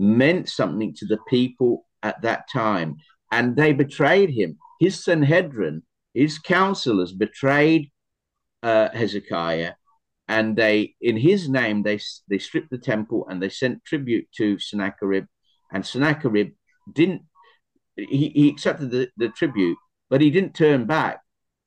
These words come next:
He didn't stop his siege. He, he continued his siege. And so the whole thing was a mess. He was betrayed. He was dying.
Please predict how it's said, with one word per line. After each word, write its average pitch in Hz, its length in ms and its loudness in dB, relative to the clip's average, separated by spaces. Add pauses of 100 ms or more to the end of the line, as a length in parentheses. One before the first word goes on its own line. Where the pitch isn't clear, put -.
(120)
He 120 100 -2
didn't 185 200 0
stop 160 260 -4
his 117 200 -6 (280)
siege. 120 500 0 (720)
He, 123 220 -4
he 139 100 2
continued 147 520 0
his 104 140 -8
siege. 117 360 2
And 117 180 -8
so 135 300 0 (240)
the 123 80 -2
whole 202 240 0
thing 160 180 0
was 127 180 2
a 110 60 -2
mess. 113 380 -2
He 104 120 -8
was 92 200 -10
betrayed. 147 640 0 (200)
He 87 120 -6
was 78 180 -8
dying. 123 720 0